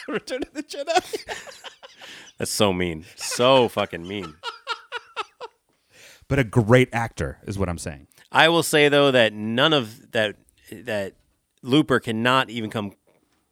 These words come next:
Speaker 2: compare to Django Unchained.
Speaker 1: Yeah,
Speaker 2: So
Speaker 1: Django
Speaker 2: that was
Speaker 1: Django
Speaker 2: my
Speaker 1: Unchained
Speaker 2: favorite
Speaker 1: is,
Speaker 2: from
Speaker 1: is a
Speaker 2: that
Speaker 1: really good
Speaker 2: year.
Speaker 1: film.
Speaker 2: Django Unchained is one of the f-, best fi-, it's one of my favorite films. Jamie Foxx is awesome in that movie.
Speaker 1: Yeah, it, it's a really good film.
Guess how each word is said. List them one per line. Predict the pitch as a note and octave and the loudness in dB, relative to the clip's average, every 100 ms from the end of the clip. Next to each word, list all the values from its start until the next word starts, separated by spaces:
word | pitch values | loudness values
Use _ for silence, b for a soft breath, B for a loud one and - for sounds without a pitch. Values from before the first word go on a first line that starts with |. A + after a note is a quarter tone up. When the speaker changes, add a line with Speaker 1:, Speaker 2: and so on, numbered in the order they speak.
| _ - | _ -12
Speaker 2:
compare | G#2+ - A2+ A#2 A#2+ | -12 -8 -2 2 2
to | - A2 | 0 -6
Django | G2+ G2 F#2+ F#2+ | -4 -4 -6 -8
Unchained. | F#2+ D#2+ C2+ _ _ _ B B B B _ | -8 -14 -16 _ _ _ B B B B _
Speaker 1:
Yeah, | F2+ - | -18 -4
Speaker 2:
So | A2+ | 2
Speaker 1:
Django | A2 | 4
Speaker 2:
that | A#2 | 6
was | B2 | 4
Speaker 1:
Django | B2+ | 2
Speaker 2:
my | A2 | 2
Speaker 1:
Unchained | A2 | 4
Speaker 2:
favorite | A2 G#2 | 2 2
Speaker 1:
is, | |
Speaker 2:
from | G#2 | -2
Speaker 1:
is | G#2 | -2
a | |
Speaker 2:
that | G2 | -2
Speaker 1:
really | |
good | A2+ | 0
Speaker 2:
year. | A#2 A#2 | 0 0
Speaker 1:
film. | F2+ D#2 | -4 -10
Speaker 2:
Django | - C3 C3 C#3 | 0 2 4 2
Unchained | B2 B2+ A#2+ A2+ | 0 -2 0 0
is | F#2+ F2 F2+ _ | -2 -8 -20 _
one | G#2+ G#2+ A#2 B2 | -16 -4 0 2
of | A#2+ G#2 | 2 -2
the | |
f-, | - - | -10 -6
best | A2 G#2+ - | -4 -4 -6
fi-, | A#2 | -6
it's | B2+ C#3+ | -4 0
one | D#3+ | 2
of | D3 | 0
my | G#2+ | -2
favorite | A#2 G#2+ F#2+ | -4 -4 -6
films. | - F2 D2 - - _ b b b b b b _ _ | -12 -16 -16 -20 -20 _ b b b b b b _ _
Jamie | - C3 D3 | -2 2 2
Foxx | B2+ B2+ - - | 6 6 4 0
is | G2+ | -4
awesome | G2+ F#2 - F2+ | -4 -6 -8 -8
in | F2 | -10
that | D#2+ | -12
movie. | D#2 C#2 C#2+ _ _ _ _ _ _ _ _ _ _ - | -16 -18 -20 _ _ _ _ _ _ _ _ _ _ -8
Speaker 1:
Yeah, | G2+ G2 F#2 F2 F2 E2+ - _ - | -4 -2 0 -2 -2 -4 -6 _ -4
it, | A#2+ - | -2 -2
it's | - C#3+ D3 | -4 -4 -2
a | |
really | A#2 G#2 G2 | -4 -4 -4
good | F2 | -10
film. | D2+ D2 | -12 -16